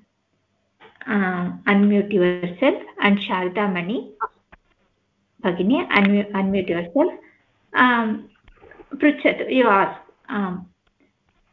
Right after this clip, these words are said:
मम नाम, भवत्याः नाम किं? मम नाम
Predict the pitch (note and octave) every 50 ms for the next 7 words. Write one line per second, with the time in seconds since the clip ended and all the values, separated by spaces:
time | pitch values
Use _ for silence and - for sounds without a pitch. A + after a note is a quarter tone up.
0 | - - A#3+ A3+ G#3+ G#3+ G#3+ G#3+ G3+ G3+ G3 G3 F#3+ F#3+ G#3+ C#4 F4 G4+ - -
1 | - _ - - C4+ - A#3 G#3 G3 F#3+ - - F#3+ F3 F3 F3+ F3+ - A3 G#3
2 | G3 F3+ F3+ F3+ F3 F3 - F#3+ F#3+ F#3 G3 G3 F#3+ F#3+ F#3+ F#3 F3+ F3 F3+ F3
3 | F3+ G3+ A#3+ C#4+